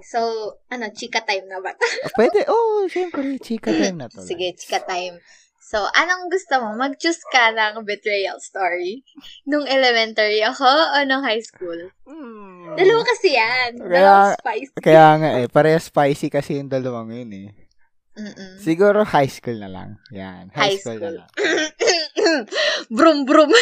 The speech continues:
Speaker 1: <laughs> Naghahanda. <laughs> Drum roll, please. Drum roll. Hindi, okay. So, nangyari siya nung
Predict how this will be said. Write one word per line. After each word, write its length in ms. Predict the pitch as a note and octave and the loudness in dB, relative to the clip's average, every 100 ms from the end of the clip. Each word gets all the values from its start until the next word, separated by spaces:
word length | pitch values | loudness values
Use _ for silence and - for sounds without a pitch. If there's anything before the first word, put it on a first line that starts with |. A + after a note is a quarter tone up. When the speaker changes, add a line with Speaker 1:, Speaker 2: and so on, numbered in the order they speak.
| - E4 G4 | 4 0 0
Speaker 1:
<laughs> 380 | B4+ D5+ C5 F4 | 0 2 4 4
Naghahanda. 640 | E4 D4 C4 C#4 C#4 C#4+ E4+ G4 F5 - - | 2 2 2 0 2 0 0 -4 -2 -2 -6
<laughs> 420 | - _ C#5+ C#5+ - | -16 _ -20 -18 -6
Drum 260 | A3+ B3+ | -2 0
roll, 320 | C4+ C4+ C#4+ | 4 4 4
please. 280 | A#3 A3+ C#4 | -2 -8 -8
Drum 260 | A3+ A#3 G#3+ | -4 -2 -2
roll. 240 | F#3+ F#3 - _ _ _ | -6 -12 -14 _ _ _
Hindi, 220 | - G#3+ F3+ | -14 -8 -8
okay. 300 | - G#3 F#3+ | -8 -12 -12
So, 300 | G3+ C4 C4 | -10 -8 -6
nangyari 640 | C#4 D#4 D#4 D4 C#4+ C#4+ D4 | -8 -8 -10 -8 -8 -8 -8
siya 280 | - A3 | -8 -6
nung 600 | G#3+ G#3 A3+ B3+ D4 D#4 | -6 -8 -8 -6 -8 -10